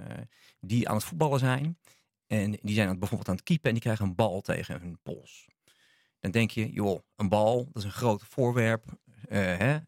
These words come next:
Eh, misschien hard opgepompt, maar niet per se hard. En die pols klapt achterover.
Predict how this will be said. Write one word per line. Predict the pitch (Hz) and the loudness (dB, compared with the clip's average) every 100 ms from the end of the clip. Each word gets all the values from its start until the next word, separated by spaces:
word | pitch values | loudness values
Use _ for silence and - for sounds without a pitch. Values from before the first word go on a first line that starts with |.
| - | -10
Eh, | 98 | -10
misschien | 95 - 101 | -8 -4 0
hard | 101 113 | 0 0
opgepompt, | - 104 101 90 | -4 -4 -2 2
maar | 98 | 4
niet | 117 - | 4 0
per | 110 101 | -6 -2
se | 80 | -2
hard. | - 139 - - _ - _ _ _ | 0 0 -2 -20 _ -20 _ _ _
En | 113 | -6
die | 98 | -4
pols | - 120 | -6 -4
klapt | - 101 - | -2 -2 -2
achterover. | - - 110 117 | -4 0 0 0